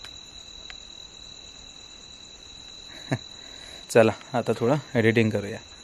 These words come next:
इकडे काय ते सरपरत आहे, नेमकं काही कळत नाही, वाघ बीघ आलाय की काय.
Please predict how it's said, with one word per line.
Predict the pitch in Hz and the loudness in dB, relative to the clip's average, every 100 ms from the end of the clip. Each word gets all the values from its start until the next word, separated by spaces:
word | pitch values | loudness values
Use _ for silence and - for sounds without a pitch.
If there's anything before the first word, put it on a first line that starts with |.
| - - - - - - - - | -20 -20 -20 -20 -20 -20 -14 -4
इकडे | 120 143 156 139 | 8 10 10 8
काय | 120 113 110 | 6 4 6
ते | 147 | 2
सरपरत | - 104 - 139 123 | 2 -2 6 6 6
आहे, | 107 | 0
नेमकं | 107 110 | -2 -2
काही | 120 123 | -2 -2
कळत | 110 123 | 2 2
नाही, | 131 120 139 - - | 4 0 0 -6 0
वाघ | 107 113 | 4 6
बीघ | 120 120 | 6 4
आलाय | 113 113 | 6 4
की | 110 | 2
काय. | 104 | -2